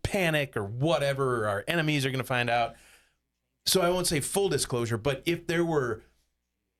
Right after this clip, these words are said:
ninety percent disclosure, and they came to you and said, "Floyd, here's the deal, man. We're upping taxes a little bit because our budget is getting huge because we've got space fleet, and we're actually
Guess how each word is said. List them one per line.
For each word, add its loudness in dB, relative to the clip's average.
ninety 2
percent 2
disclosure, -2
and 2
they 2
came 2
to 4
you 4
and 2
said, -4
"Floyd, 0
here's 4
the -4
deal, -2
man. -10
We're 2
upping -2
taxes 0
a 2
little 2
bit 0
because 2
our -4
budget 0
is 0
getting 0
huge 2
because 2
we've -2
got 0
space 2
fleet, -6
and 2
we're 2
actually 0